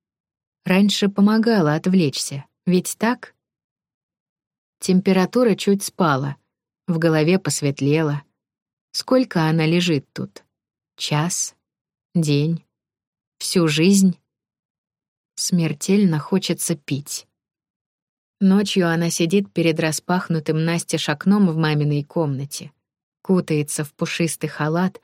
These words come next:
и смотрит, как растворяются в воздухе влетающие с улицы снежинки.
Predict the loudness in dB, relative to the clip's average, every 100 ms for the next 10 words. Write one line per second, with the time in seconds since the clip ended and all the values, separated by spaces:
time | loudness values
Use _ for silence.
0 | _ _ _ _ -4 0 2 2 2 -2
1 | -4 -4 -4 -2 -4 -2 -2 2 2 0
2 | -2 -4 -4 0 0 0 -4 -4 -2 -2
3 | -2 0 2 2 -2 -2 -2 0 2 2
4 | -2 -6 0 2 2 2 -2 -4 -10 -18